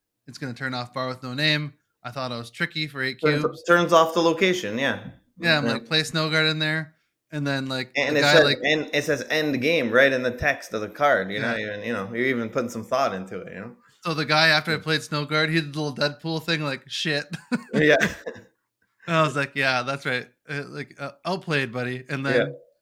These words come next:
Speaker 1: I had it, and then the game ended, and then it flipped back to with Bar with No Name, and I
Speaker 2: <laughs>
Speaker 1: lost. I'm like, "What the hell's going on?"
Speaker 2: Glenn,
Speaker 1: I was like,
Speaker 2: please.
Speaker 1: "That's ridiculous."
Speaker 2: Glenn, please. <laughs>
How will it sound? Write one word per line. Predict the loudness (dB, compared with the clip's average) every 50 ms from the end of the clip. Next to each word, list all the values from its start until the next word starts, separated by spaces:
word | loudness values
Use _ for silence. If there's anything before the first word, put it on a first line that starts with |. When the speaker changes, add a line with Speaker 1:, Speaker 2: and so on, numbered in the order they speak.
| _ _ _ _ -8
Speaker 1:
I | -8 -4
had | 0 0 2 2 2
it, | 2 0 0
and | -4 -6
then | -4 -4 -6
the | -6
game | -2 -2 0 0 0 -2
ended, | -4 -2 -2 -2 -2 -2 -4 -8 _ _
and | -6 -4
then | -4 -4 -4
it | -6 -10
flipped | -8 -8 -8 -4 -2
back | -2 -2 -2 -2 -4
to | -10
with | -12 -8 -6
Bar | -4 -2 -2
with | -2 -4
No | -2 0
Name, | 0 0 0 -2 -4 -2
and | -2
I | -2
Speaker 2:
<laughs> | 0
Speaker 1:
lost. | 0 0 2 2 2 0 0
I'm | -2 -2 0 2
like, | 2 2 2 0 0
"What | 0 0 0 2 0
the | 0 0 0 -4 -8
hell's | -8 -8 -8 _ -12 -14 -14 -14 -14
going | -10 -6 -6 -4 -4 -4 -4
on?" | -4 -4 -2 -4 -4 -4 -8 -12 -18 _ _ _ _ -2 -2 -2 0 -4 -8 -10 -16 _ _ _ _ _ _ _ _ _ _ _ _ _ _ _ -4
Speaker 2:
Glenn, | 2 4 4 4 4
Speaker 1:
I | 2
was | 0 0
like, | 0 0
Speaker 2:
please. | 0 0
Speaker 1:
"That's | -2 -4
ridiculous." | -6 -6 -4 -4 -4 -4 -4 -6 -8 -6 -6 -4
Speaker 2:
Glenn, | 2 4 4 4 4 2 -2 -4
please. | -4 -4 -2 -2 -4 -6 -8 -12 -14
<laughs> | -12